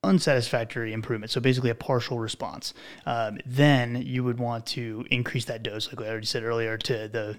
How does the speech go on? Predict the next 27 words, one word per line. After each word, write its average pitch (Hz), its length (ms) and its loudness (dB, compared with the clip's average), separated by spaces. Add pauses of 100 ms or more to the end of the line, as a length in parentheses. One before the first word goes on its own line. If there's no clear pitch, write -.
the - 80 -6
max 117 340 -2
tolerated. 110 720 0
Now, 113 180 -6
it 117 120 -4
may 123 100 2
not 110 220 -2
be 107 420 -4 (300)
the 107 140 -10
absolute 127 520 -2
max 151 300 0
dose, 170 260 4
but 135 420 0
we 117 300 -6
wanna 117 300 -4
see, 117 340 -8 (240)
at 131 80 -4
least 131 220 4
if 120 80 -4
the - 80 -4
patient 120 260 2
can 117 100 0
tolerate 110 340 0
it, - 60 -8
higher 113 280 0
than 107 160 -10
they're 107 260 -10